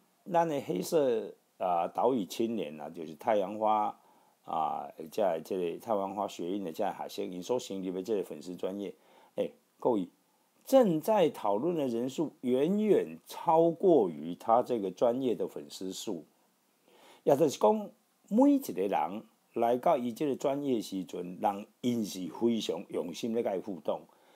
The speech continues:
即种的专业才是有效的啦，啊，即种的粉丝专业才是正讲讲会当达成沟通。啊，若马英九开咱百姓的钱，开开的，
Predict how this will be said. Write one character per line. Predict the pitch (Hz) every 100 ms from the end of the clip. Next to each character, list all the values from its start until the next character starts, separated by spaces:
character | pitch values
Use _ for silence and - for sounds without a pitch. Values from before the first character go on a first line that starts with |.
| _ -
即 | 247
种 | 240 277 175
的 |
专 | 135 170 170
业 | 151
才 | 120
是 | 113 90
有 | 85
效 | - 76 78
的 | 80
啦， | 76 - - _ _ _ _ -
啊， | 180 143 - _ _ -
即 | 160
种 | 185
的 | 143
粉 | 107 92
丝 | 131
专 | 123 135
业 | 135 113
才 | -
是 | 156 95
正 | - 151
讲 | 123 135 113
讲 | 120
会 | - 90
当 | 139 131 -
达 | 98 117
成 | 131 87 80
沟 | 95 95
通。 | 98 87
啊， | - 175
若 | 143
马 | 160 208
英 | 156
九 | 196 156 120 - - _ -
开 | 147
咱 | 165 185
百 | 190
姓 | 143 98
的 | 107
钱， | 104 92 95
开 | - 117
开 | 139 143 120
的， | 90